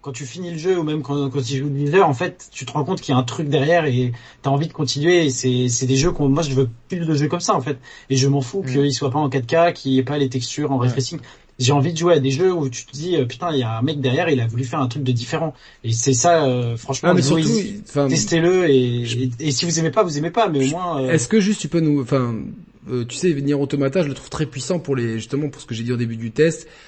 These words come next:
Speaker 3: sur les
Speaker 1: Mm.
Speaker 3: thématiques abordées, toutes les grilles de lecture qu'il amène sur,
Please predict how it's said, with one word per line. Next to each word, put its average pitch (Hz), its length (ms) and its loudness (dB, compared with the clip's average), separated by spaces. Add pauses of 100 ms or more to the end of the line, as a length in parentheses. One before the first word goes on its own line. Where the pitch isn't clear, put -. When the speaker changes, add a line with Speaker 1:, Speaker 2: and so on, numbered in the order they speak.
Speaker 3:
sur - 180 -4
les 123 100 0
Speaker 1:
Mm. 123 40 -8
Speaker 3:
thématiques 151 520 2
abordées, 135 480 2
toutes 131 160 -12
les 139 100 0
grilles 135 240 -4
de 147 100 0
lecture 131 460 -4
qu'il 127 160 -2
amène 143 360 2
sur, - 420 -4